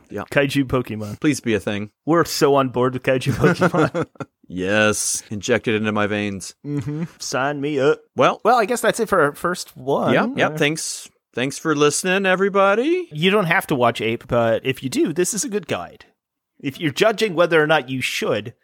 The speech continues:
Speaker 2: eh, just listen to this first.
Speaker 1: Yeah. If this is like, "Oh, that sounds slightly humorous, maybe I'll do it." That's on you. We take no responsibility.
Speaker 2: We wash our hands.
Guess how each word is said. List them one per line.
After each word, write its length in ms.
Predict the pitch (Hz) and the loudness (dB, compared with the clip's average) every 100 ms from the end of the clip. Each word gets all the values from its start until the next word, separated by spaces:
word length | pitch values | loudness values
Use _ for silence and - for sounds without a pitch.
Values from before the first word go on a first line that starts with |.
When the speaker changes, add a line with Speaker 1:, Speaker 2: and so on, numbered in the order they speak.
| _ _ _ _ - | _ _ _ _ -8
Speaker 2:
eh, 400 | 440 440 427 403 | -4 -2 -2 -4
just 180 | 339 - | -4 -4
listen 180 | 220 165 | -4 -4
to 60 | |
this 180 | 135 117 | -4 -4
first. 320 | - - - _ _ - | -6 -16 -18 _ _ -10
Speaker 1:
Yeah. 300 | 403 381 349 _ - | -6 -6 -6 _ -12
If 100 | 247 | -6
this 220 | 262 - | -4 -4
is 80 | 226 | 0
like, 180 | 226 - | 0 0
"Oh, 340 | 254 254 120 104 - | 2 2 2 0 -4
that 160 | 208 - | -2 0
sounds 420 | 240 202 170 - _ _ | 0 0 -2 -8 _ _
slightly 520 | - 147 135 120 120 | -6 0 2 2 0
humorous, 520 | - 123 139 202 - - | 0 -4 -2 -4 -6 -4
maybe 240 | 240 233 | -2 0
I'll 100 | 233 | 0
do 220 | 220 233 | 2 4
it." 160 | 117 - _ _ _ _ _ _ - | 2 -2 _ _ _ _ _ _ -2
That's 240 | 113 110 156 | 0 2 2
on 200 | 151 147 | 2 2
you. 280 | 123 101 92 _ _ _ | -2 -2 -10 _ _ _
We 200 | - 113 110 | -8 -6 0
take 240 | 143 123 | 0 2
no 120 | 131 | 0
responsibility. 960 | 135 - 143 127 123 120 107 101 98 90 _ _ _ _ - | 0 0 2 2 2 0 2 0 -4 -10 _ _ _ _ -8
Speaker 2:
We 200 | 143 202 | 0 2
wash 360 | 165 160 - 180 | 4 2 4 2
our 120 | 151 | 4
hands. 520 | 143 139 135 123 170 | 4 2 0 -2 -8